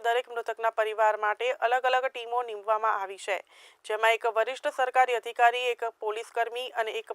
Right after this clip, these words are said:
પ્રોફેશનલ કાઉન્સેલરનો સમાવેશ કરવામાં આવ્યો છે, જેથી પરિવારને યોગ્ય માર્ગદર્શન અને સંવેદનશીલ સહારાનું સંચાલન થઈ શકે. વિમાન દુર્ઘટનાની અસર સમગ્ર રાજ્યમાં ચોંકાવનારી રહી છે અને રાજ્ય સરકાર દ્વારા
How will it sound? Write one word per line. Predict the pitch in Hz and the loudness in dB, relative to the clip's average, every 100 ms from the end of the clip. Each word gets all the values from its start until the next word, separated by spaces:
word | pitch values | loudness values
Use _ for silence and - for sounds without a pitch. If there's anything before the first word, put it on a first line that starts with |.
| - | -2
પ્રોફેશનલ | 208 - 262 - 254 254 | -2 0 -4 0 -2 0
કાઉન્સેલરનો | 233 208 220 214 208 214 226 | 0 -2 -4 -2 -2 -2 -4
સમાવેશ | 214 202 196 196 220 - | -4 -2 -2 -2 -8 -6
કરવામાં | 202 190 190 185 | -4 -4 -4 -4
આવ્યો | 175 180 208 | -4 -6 -6
છે, | 180 - - - - - | -6 -8 -20 -20 -20 -6
જેથી | 262 330 359 | -2 0 4
પરિવારને | 311 311 302 294 285 | 4 6 6 6 2
યોગ્ય | 247 240 240 220 | 0 0 0 2
માર્ગદર્શન | 214 214 220 240 240 - | 0 0 -4 -4 -4 -4
અને | 214 | -6
સંવેદનશીલ | 214 202 208 208 208 - 220 226 - | -4 -4 -4 -6 -8 -8 -10 -10 -2
સહારાનું | 208 208 208 208 202 220 | 0 4 4 4 2 0
સંચાલન | 226 196 202 196 208 247 - | -4 -4 -2 -2 -2 -4 -6
થઈ | 214 | -6
શકે. | 208 202 - - - _ _ - - _ | -6 -8 -8 -12 -14 _ _ -20 -20 _
વિમાન | 214 233 233 | 0 4 4
દુર્ઘટનાની | 220 226 226 220 220 | 4 0 0 0 -2
અસર | 220 - 262 262 254 | -4 0 2 2 2
સમગ્ર | 240 233 247 262 254 | 0 0 2 2 6
રાજ્યમાં | 247 - 247 247 | 4 4 0 0
ચોંકાવનારી | 247 220 226 233 233 233 240 | 0 -2 0 2 2 2 0
રહી | 226 233 - | -4 -6 -4
છે | 247 262 | 0 0
અને | - 208 196 | -2 -4 -2
રાજ્ય | 202 - 214 | -4 -4 -6
સરકાર | 214 208 208 | -6 0 0
દ્વારા | 202 202 214 220 | 2 2 6 4